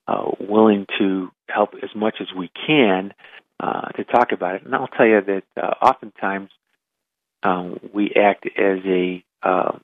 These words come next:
uh, maybe an interpreter. I've looked at various trusts over my career, uh, or talked about the, uh,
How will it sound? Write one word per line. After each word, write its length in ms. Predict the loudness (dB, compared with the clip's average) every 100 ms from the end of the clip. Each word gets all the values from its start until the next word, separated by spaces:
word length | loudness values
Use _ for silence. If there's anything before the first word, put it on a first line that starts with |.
| _ _ _ _ _ _ _ _ _ _ _ _ _ -8
uh, 380 | -6 -8 -10 -14 _ _ _ -2
maybe 140 | 0
an 140 | 2 2
interpreter. 600 | 2 2 2 2 0 -2 _ _ _ _ _ _ _ _ _ _ _ -6
I've 120 | 0
looked 200 | 0 0
at 80 | 0
various 260 | 0 0 -4 -2
trusts 280 | -2 -2 _ _ _ -6
over 240 | -2 -4 -4 _ _ _ _ _ _ _ _ _ _ _ 0
my 180 | 0 0
career, 640 | 0 2 4 6 6 2 -10 -20 -20 _
uh, 160 | -6 -2
or 200 | -2 -2
talked 340 | 0 -2 -2
about 300 | -2 -2 -2 -6
the, 180 | -4
uh, 140 | -2